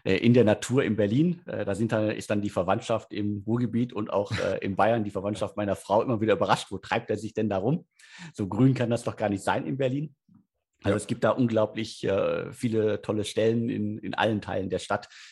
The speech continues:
Speaker 1: wo man irgendwie stundenlang am Wasser laufen kann.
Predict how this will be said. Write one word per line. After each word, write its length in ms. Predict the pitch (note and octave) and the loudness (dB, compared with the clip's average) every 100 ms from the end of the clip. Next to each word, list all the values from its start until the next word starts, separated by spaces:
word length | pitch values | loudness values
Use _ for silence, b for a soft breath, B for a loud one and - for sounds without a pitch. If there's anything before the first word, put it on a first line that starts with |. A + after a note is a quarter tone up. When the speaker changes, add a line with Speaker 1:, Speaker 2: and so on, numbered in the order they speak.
| B | B
Speaker 1:
wo 80 | F#2+ | -4
man 120 | G2 | -2
irgendwie 680 | F2+ G2 G2+ G2 G2 G2 G2 | -2 -4 -2 0 0 -2 -4
stundenlang 580 | - A#2+ A2+ G#2 G#2 G#2+ | 0 2 2 2 2 0
am 200 | F#2+ F#2 | -2 0
Wasser 260 | G#2 A2+ | 0 0
laufen 360 | F#2 E2+ - - | 0 -2 -2 -10
kann. 340 | F2 - - | -4 -4 -6